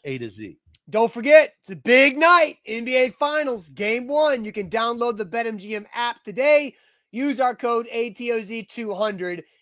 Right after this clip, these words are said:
Speaker 2: and all you gotta do is place a ten dollar money line wager on either team tonight, uh, in the N B A Finals, Game One, and you will win two hundred bucks in free bets when either team hits a three-point shot.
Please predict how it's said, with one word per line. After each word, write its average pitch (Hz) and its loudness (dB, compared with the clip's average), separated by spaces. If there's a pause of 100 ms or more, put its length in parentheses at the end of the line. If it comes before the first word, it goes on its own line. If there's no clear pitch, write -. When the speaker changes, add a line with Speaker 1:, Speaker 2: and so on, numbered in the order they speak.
Speaker 2:
and 190 -12
all 208 0
you 233 0
gotta 226 0
do 208 -2
is 185 -6
place 202 -8
a 185 -6
ten 247 -6
dollar 262 -6
money 226 -6
line 233 -8
wager 165 -8 (300)
on 185 -4
either 233 -4
team 196 -6
tonight, 180 -4 (320)
uh, 180 0
in 208 -4
the 226 -2
N 233 -2
B 233 2
A 233 2
Finals, 196 -4
Game 202 -6
One, 190 -2
and 185 -8
you 233 -6
will 247 -6
win 214 -2
two 262 -8
hundred 220 -6
bucks 170 -4 (300)
in 190 -6
free 220 -8
bets 175 0
when 175 -8 (160)
either 214 0
team 208 -10
hits 190 -8
a 175 -18
three-point 165 -10
shot. 220 2